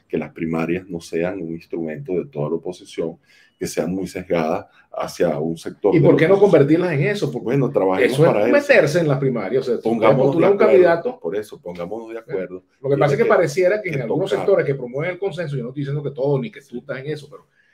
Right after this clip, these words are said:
Speaker 2: es, esa fórmula de alguna manera ayuda al, al gobierno porque termina fomentando una candidatura que va a dividir,
Speaker 1: Sí.
Speaker 2: no que va a unir.
Speaker 1: Sí.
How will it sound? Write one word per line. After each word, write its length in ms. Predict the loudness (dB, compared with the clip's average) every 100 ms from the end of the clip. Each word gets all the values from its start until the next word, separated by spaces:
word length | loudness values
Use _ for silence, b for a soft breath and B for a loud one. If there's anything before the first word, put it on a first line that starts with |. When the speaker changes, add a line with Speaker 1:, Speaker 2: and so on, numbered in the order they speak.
| _ _
Speaker 2:
es, 260 | -8 -8 -6
esa 280 | -6 -6
fórmula 500 | 0 0 0 -6 -8 _ _
de 80 | -8
alguna 180 | -6 -4
manera 240 | -2 -2
ayuda 280 | -2 -2 -4
al, 80 | -6 -6 -4
al 100 | 2
gobierno 520 | 6 6 4 -2 -4
porque 300 | -4 -4 -8
termina 520 | -6 -6 -6 -6 -10 _ _
fomentando 400 | -10 -6 -4 -4
una 120 | -4
candidatura 640 | -4 0 0 0 -4 -6 -8 _ _ _ _
que 120 | -2
va 80 | 0
a 40 |
dividir, 480 | 0 0 -4 -10 -18 _ _
Speaker 1:
Sí. 100 | -6
Speaker 2:
no 120 | -4
que 80 | -2
va 100 | -2
a 40 |
unir. 340 | -4 -8 -10 -16 _
Speaker 1:
Sí. 260 | -20 -18